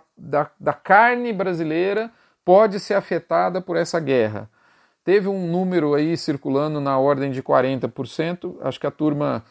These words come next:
é, talvez uma falha de comunicação. Eu não sei se de quem falou, eu não sei se de quem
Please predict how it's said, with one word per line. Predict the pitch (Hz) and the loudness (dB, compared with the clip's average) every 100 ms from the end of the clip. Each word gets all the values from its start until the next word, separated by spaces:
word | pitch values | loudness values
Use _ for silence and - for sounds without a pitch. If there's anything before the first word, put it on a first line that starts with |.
| _ _ _ _ _ - | _ _ _ _ _ -12
é, | - | -8
talvez | 131 135 156 160 | -2 0 0 0
uma | 160 | -4
falha | - - 170 170 | -2 2 4 4
de | 151 | -2
comunicação. | - 170 165 160 147 139 - 160 156 | -4 -4 -4 -6 -4 -6 -2 -4 -2
Eu | 131 | -4
não | 135 | -6
sei | - 147 | -6 -6
se | - | -6
de | 135 120 | -10 -8
quem | 131 123 | -8 -8
falou, | - 104 113 165 180 | -4 -2 2 2 2
eu | 143 | 0
não | 131 | -4
sei | - 135 | -4 -4
se | - | -4
de | 123 117 | -10 -8
quem | 127 120 107 | -8 -8 -10